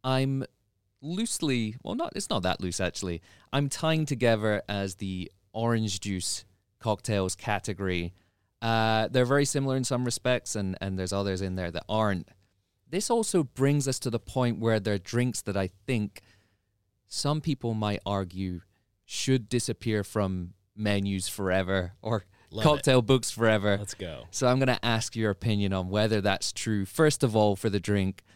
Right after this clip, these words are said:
Speaker 1: and then if it's not, you're gonna tell us how to upgrade these.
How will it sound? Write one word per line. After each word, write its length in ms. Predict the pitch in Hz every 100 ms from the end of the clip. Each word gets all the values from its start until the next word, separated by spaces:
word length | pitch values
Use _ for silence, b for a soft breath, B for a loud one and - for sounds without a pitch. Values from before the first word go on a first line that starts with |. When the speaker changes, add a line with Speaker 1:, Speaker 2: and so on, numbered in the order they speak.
| b
Speaker 1:
and 180 | - 101
then 340 | 98 95 95 92 _ -
if 160 | 147
it's 220 | 139 -
not, 360 | 120 120 95 - - _ _
you're 140 | 104
gonna 160 | 98 95
tell 200 | - 90
us 120 | 85
how 100 | 95
to 160 | 87 -
upgrade 420 | - - 92 87
these. 420 | 87 85 78 -